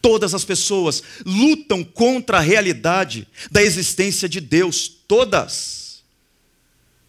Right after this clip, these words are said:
Por isso que o texto diz que tais homens são indesculpáveis. A revelação de Deus está por toda parte, tanto na mente humana quanto nas obras das mãos desse Deus.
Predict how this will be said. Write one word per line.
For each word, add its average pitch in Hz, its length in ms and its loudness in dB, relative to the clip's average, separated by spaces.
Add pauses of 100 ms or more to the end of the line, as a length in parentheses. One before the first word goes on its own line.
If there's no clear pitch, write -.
(140)
Por - 100 -12
isso 156 140 -4
que 156 60 -4
o - 20 -4
texto 143 240 -2
diz 131 240 -4
que - 80 -6
tais 120 300 -4
homens 123 240 -4
são 127 160 -2
indesculpáveis. - 1040 -6 (960)
A - 80 -2
revelação 139 500 0
de 127 120 -8
Deus 127 220 -2
está 120 220 -4
por 120 200 -12
toda 123 340 -4
parte, 104 500 -8 (720)
tanto 143 300 -2
na 160 80 0
mente 156 240 -4
humana 127 480 -2 (380)
quanto 120 480 -2 (420)
nas 123 240 -4
obras 113 520 -2 (120)
das 113 220 -2
mãos 98 420 -8 (260)
desse 110 240 -2
Deus. 98 540 -8